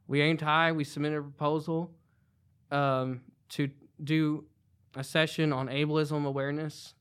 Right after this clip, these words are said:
um, at the Tenth National Collegiate Recovery Conference, and to our surprise, people, um,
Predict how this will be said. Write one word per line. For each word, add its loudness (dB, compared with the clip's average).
um, -4
at 2
the -2
Tenth -2
National -2
Collegiate -2
Recovery -2
Conference, -8
and -4
to -2
our 2
surprise, 0
people, 0
um, 2